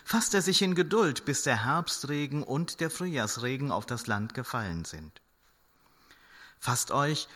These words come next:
fasst auch ihr euch in Geduld, stärkt eure Herzen im Glauben, denn das Kommen des Herrn steht nahe bevor. Klagt und jammert nicht übereinander, Geschwister, damit Gott euch nicht verurteilen muss.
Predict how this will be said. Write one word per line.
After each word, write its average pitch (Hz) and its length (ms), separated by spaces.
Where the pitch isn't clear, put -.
fasst - 340
auch 151 220
ihr 202 240
euch 107 300
in 110 180
Geduld, 127 480
stärkt 143 640
eure 110 240
Herzen 131 560
im 98 160
Glauben, 117 580
denn 156 140
das 135 200
Kommen 180 360
des 104 240
Herrn 117 320
steht 127 560
nahe 98 380
bevor. 80 580
Klagt 107 540
und 123 180
jammert 135 360
nicht 104 200
übereinander, 101 720
Geschwister, 90 640
damit 160 320
Gott - 260
euch 151 360
nicht 156 220
verurteilen 98 720
muss. 76 320